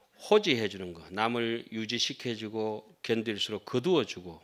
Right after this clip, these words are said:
이런 힘들을 뭐 아무,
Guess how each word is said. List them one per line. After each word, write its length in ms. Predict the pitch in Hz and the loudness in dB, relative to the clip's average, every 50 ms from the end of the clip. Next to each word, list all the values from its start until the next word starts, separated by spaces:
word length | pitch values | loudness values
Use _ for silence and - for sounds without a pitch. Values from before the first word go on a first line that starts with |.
| - _ _ - - | -20 _ _ -6 -2
이런 260 | 135 135 151 147 143 | 2 2 2 2 2
힘들을 720 | 127 131 123 123 120 120 127 120 120 127 160 175 190 196 - _ _ - - - - - - - - - - _ - | 0 -2 -2 -2 -2 -2 -2 -2 0 2 2 2 0 -2 -8 _ _ -20 -20 -20 -20 -20 -20 -20 -20 -20 -20 _ -12
뭐 120 | - - - | -10 -8 -6
아무, 260 | 82 120 135 143 | -4 -4 -4 -4